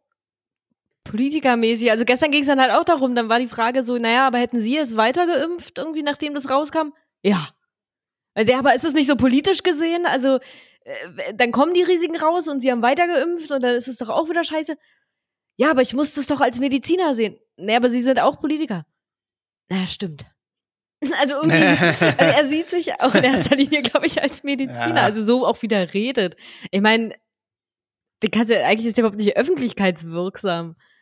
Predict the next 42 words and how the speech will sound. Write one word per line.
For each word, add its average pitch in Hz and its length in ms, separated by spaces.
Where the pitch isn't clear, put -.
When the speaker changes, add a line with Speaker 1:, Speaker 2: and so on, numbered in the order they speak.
Speaker 1:
mit 196 100
der 208 100
Art, 196 180
wie 196 80
der 180 200
redet. 170 440
Speaker 2:
Ja, 131 260
deswegen, 175 400
also 139 180
irgendwie, 190 640
ach, 175 260
ich 143 140
weiß 151 220
nicht, 156 100
was 143 160
ich, 139 120
was 147 120
ich 139 80
davon 143 220
halten 143 180
soll. 127 120
Aber 127 180
ja, 139 140
der 147 120
Drosten 151 300
hat 156 100
auch 151 180
gesagt 135 360
jetzt, 127 180
er 127 100
hätte 123 160
auch 127 160
weiter 120 220
geimpft, 117 340
weil 113 100
wir 120 120
brauchen 123 340
das 117 240
halt, 110 200
ne? 127 180
Und 127 240
irgendwie, 135 640